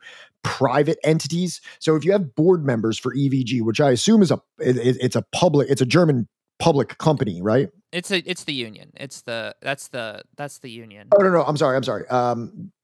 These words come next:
Speaker 1: um, okay. So then who is the board members that are being referred to?
Speaker 2: So the board members are, like, the, uh, basically the, the leadership, the administration of the unions, the people who are, like, the, the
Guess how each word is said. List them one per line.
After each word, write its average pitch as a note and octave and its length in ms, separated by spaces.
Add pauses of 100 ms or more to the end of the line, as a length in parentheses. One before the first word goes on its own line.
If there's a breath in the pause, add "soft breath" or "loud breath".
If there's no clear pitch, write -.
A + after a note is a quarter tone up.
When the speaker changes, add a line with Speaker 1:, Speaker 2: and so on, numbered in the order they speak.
Speaker 1:
um, A#2 440 (800)
okay. C3+ 220
So D#3 140
then D3 120
who F3+ 160
is A3 140
the F#3+ 60
board C#3 440
members A2+ 340
that A#2 100
are A2+ 40
being G#2+ 220
referred G2+ 440
to? - 260 (460)
Speaker 2:
So G#3+ 140
the F3+ 100
board G3 280
members G#3 340
are, D3 240
like, B2+ 320
the, A#2+ 540
uh, A#2+ 300 (220)
basically D3 640
the, A2+ 760 (120)
the B2 280
leadership, C3+ 640
the B2+ 180
administration B2+ 1000
of A#2+ 260
the B2+ 80
unions, B2+ 480
the B2 80
people C3+ 440
who B2 300
are, A#2 480
like, A2 300
the, A2+ 360
the A#2+ 160